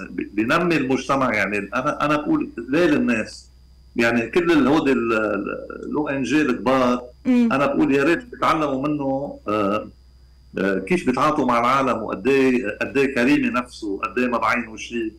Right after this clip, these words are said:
Speaker 1: هيدي كثير مهمة، وما عنده قيمة للمصاري إلا القيمة اللي بتخلي الناس تكون مبسوطة أكثر من، من ما هي قيمتها، شو
Speaker 2: صح.
Speaker 1: بتعمل له، شو
Speaker 2: وتعيش
Speaker 1: بتصير.
Speaker 2: بكرامتها وما تعوز حدًا.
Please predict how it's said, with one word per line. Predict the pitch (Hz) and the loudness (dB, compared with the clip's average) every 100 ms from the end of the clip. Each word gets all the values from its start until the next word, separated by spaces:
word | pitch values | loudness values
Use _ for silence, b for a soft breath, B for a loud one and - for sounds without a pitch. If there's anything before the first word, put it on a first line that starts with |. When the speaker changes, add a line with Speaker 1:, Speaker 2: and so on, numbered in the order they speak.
| - - - - - | -16 -20 -20 -10 0
Speaker 1:
هيدي | 156 165 135 | 2 4 2
كثير | - - 143 131 | 2 2 4 4
مهمة، | 120 113 104 | 2 0 0
وما | 98 110 | -2 0
عنده | 143 147 135 | 0 2 2
قيمة | 147 143 120 | 2 2 2
للمصاري | 113 110 110 127 135 127 127 127 - - - - - - | 0 -2 -4 0 0 2 0 -2 -6 -20 -20 -20 -12 -4
إلا | 165 151 | 0 2
القيمة | 139 131 160 147 | 0 0 -2 0
اللي | 135 120 120 107 117 | -2 -4 -6 -8 -6
بتخلي | - 139 | -2 0
الناس | 135 135 131 | 0 -2 -6
تكون | - 127 | -6 -4
مبسوطة | 127 - 147 139 120 107 101 98 - - | -4 -2 -2 0 -2 -4 -6 -6 -10 -8
أكثر | - - 143 123 113 | -6 -4 -2 -2 -2
من، | 107 107 104 - - - | -6 -12 -18 -20 -20 -8
من | 113 120 | -2 2
ما | 120 | 4
هي | 135 131 | 4 4
قيمتها، | 117 131 139 110 107 - - | 4 0 2 0 0 -4 -6
شو | 220 | -4
Speaker 2:
صح. | - | 0
Speaker 1:
بتعمل | 226 - 127 | 0 2 2
له، | 113 | 2
شو | 104 247 | 2 0
Speaker 2:
وتعيش | 262 247 - | 2 2 4
Speaker 1:
بتصير. | 247 262 | 4 4
Speaker 2:
بكرامتها | 254 254 262 214 | 2 0 0 2
وما | 214 | 2
تعوز | 214 196 196 | 0 -2 -4
حدًا. | - 196 160 | -4 -4 -6